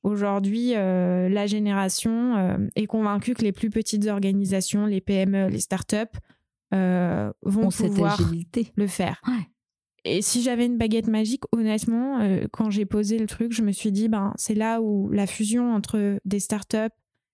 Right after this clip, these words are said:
Speaker 1: des P M E et des grands groupes, euh, peut être très intéressante pour revoir les méthodes de travail et justement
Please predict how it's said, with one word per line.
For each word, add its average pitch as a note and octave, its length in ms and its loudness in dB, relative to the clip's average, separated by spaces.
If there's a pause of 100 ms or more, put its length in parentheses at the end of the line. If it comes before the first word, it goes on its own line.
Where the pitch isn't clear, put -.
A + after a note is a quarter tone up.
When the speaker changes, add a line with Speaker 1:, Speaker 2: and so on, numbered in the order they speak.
Speaker 1:
des G#3 120 0
P G#3 140 0
M G#3 200 2
E A#3 80 2
et A3 60 0
des G3+ 100 2
grands F#3+ 240 0
groupes, G#3 380 -6 (540)
euh, F3+ 200 2
peut G#3+ 200 -2
être A#3+ 260 -4 (420)
très A#3+ 280 0
intéressante G3 800 0 (260)
pour G#3 140 0
revoir G#3+ 340 0
les G#3+ 80 2
méthodes G3+ 320 0
de G3 120 0
travail G#3 500 0
et G3+ 100 0
justement G#3 460 -2